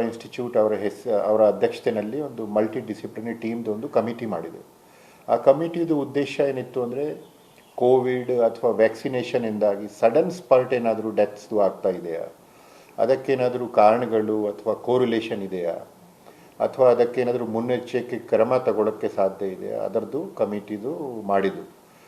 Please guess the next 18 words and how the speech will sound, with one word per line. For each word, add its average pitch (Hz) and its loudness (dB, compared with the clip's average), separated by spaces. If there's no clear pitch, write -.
ಆ 113 6
ಕಮಿಟಿ, 131 -2
ಆ, 110 -2
ಈ 127 -6
ವಾರದಲ್ಲಿ 123 6
ನಮ್ಗೆ 110 0
ರಿಪೋರ್ಟ್ 123 -2
ಕೊಡಲು 107 -2
ಇದ್ದಾರೆ. 95 2
ರಿಪೋರ್ಟ್ 107 0
ಆದ 104 4
ನಂತರ 107 0
ಅದ್ರ 107 2
ಬಗ್ಗೆ 101 0
ಹೇಳ್ತೇವೆ. 90 -8
ಆದ್ರೆ 147 6
ಅದೇ 170 6
ಕಮಿಟಿ 131 -2